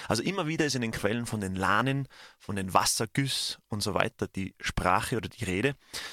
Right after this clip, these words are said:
Und somit beschließt man schon, dass es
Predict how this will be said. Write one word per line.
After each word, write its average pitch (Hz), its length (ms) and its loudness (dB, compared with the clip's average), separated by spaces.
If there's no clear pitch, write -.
Und 113 400 -2
somit 139 420 0
beschließt 131 400 0
man 143 140 0
schon, 135 180 0
dass 104 140 0
es 117 200 -2